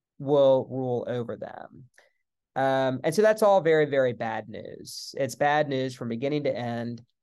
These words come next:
Uh, uh, not, not, not really from beginning to end, but it's bad news at the beginning.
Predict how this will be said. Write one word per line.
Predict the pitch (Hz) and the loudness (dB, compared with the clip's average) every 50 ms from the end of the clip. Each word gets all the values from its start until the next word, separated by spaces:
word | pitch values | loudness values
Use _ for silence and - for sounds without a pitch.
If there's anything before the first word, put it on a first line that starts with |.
| _ _ _ _ _ _ _ _ _ _ _ _ _ _ _ | _ _ _ _ _ _ _ _ _ _ _ _ _ _ _
Uh, | - | -2
uh, | 104 160 156 147 131 156 151 | 0 2 2 2 2 0 0
not, | 151 - - - | 0 -2 -2 -2
not, | 214 214 - | -2 -2 0
not | 214 220 226 185 | 0 0 2 2
really | 165 156 143 | 4 2 2
from | 131 143 139 123 | 2 0 -4 -6
beginning | 127 120 113 131 123 120 113 | -6 -4 -4 -4 -4 -4 -6
to | - - 101 | -8 -8 -6
end, | 117 113 110 113 123 | -6 -6 -4 -2 0
but | 151 156 | 0 0
it's | 156 151 147 | 0 0 0
bad | - 156 156 156 160 151 | 0 2 2 2 2 0
news | 147 139 139 135 | -2 -4 -4 -6
at | 135 143 | -10 -10
the | 143 | -8
beginning. | 139 131 - 123 120 117 117 117 117 117 120 123 | -8 -6 -6 -4 -4 -4 -4 -4 -4 -6 -8 -10